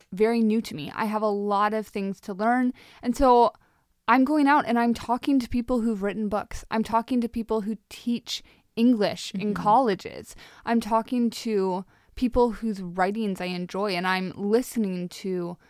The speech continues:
Speaker 1: them speak at conferences, and I'm reading what they've written and
Speaker 2: Mm-hmm.
Speaker 1: gathering knowledge and insight from what the people around me have done and the authors that I admire or want to
Speaker 2: Mm-hmm.
Speaker 1: write like. I,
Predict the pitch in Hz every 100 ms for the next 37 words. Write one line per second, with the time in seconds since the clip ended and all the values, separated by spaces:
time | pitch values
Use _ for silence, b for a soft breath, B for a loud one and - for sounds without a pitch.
0 | b 202 196 196 - - 208 202 - 208
1 | 202 190 - 151 120 190 202 190 185 180
2 | 180 b b 196 233 240 214 185 175 170
3 | 180 175 202 220 - 175 175 175 190 202
4 | 190 220 214 202 180 175 b b b -
5 | 202 214 226 208 - 190 - 226 - 170
6 | 175 - - 214 208 - 208 208 208 208
7 | 202 180 170 190 240 262 - 220 190 190
8 | 175 233 285 240 233 226 - _ - -
9 | 185 214 202 - 208 208 208 196 233 180
10 | 160 185 185 180 170 190 190 - 175 165
11 | 175 185